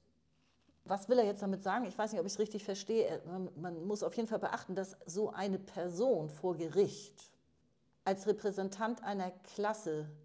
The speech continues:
von gleichgelagerten Fällen auftritt.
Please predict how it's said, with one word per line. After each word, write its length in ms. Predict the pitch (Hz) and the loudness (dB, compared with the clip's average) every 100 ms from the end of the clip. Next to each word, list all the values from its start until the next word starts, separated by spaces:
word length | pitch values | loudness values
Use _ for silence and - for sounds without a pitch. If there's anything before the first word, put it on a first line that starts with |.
| - _ _ _ _ _ _ | -20 _ _ _ _ _ _
von 160 | 185 | -4
gleichgelagerten 760 | 175 185 190 165 143 139 135 131 | 0 0 0 -6 -4 -6 -8 -10
Fällen 440 | - 151 143 147 | -12 -10 -10 -10
auftritt. 760 | 135 131 - - 123 - - | -8 -8 -10 -14 -14 -14 -16